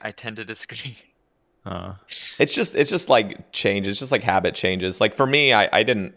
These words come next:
Speaker 3: I didn't work out for, like, three years when I started streaming. I, I had worked out in college and stuff, so I had, like, a t-,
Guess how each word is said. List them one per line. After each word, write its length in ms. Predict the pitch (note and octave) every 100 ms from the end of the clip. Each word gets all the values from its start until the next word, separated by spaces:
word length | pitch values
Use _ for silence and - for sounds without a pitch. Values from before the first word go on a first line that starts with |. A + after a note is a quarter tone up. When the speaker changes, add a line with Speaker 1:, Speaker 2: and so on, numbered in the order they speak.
| -
Speaker 3:
I 140 | -
didn't 260 | G#2 A2 -
work 220 | F#2 F2+
out 160 | F2+ F#2
for, 160 | F#2 D#2+
like, 320 | F#2+ F2 - - _ _
three 260 | - G2 G2+
years 420 | F#2 F#2+ G#2 F#2+
when 80 | E2+
I 40 |
started 300 | F2 E2+ F2
streaming. 480 | F2 - F2+ F#2 F2+ - -
I, 140 | G#2
I 120 | - A#2+
had 160 | B2+
worked 200 | A2+ G2+
out 160 | F#2+ E2+
in 60 |
college 480 | F#2 F2 F#2+ F#2 F2
and 140 | - F2+
stuff, 220 | - -
so 100 | F2+
I 80 | F#2+
had, 180 | G2+
like, 220 | F2+ E2 - _ _ _ _ _ _ -
a 80 |
t-, 260 | F2 -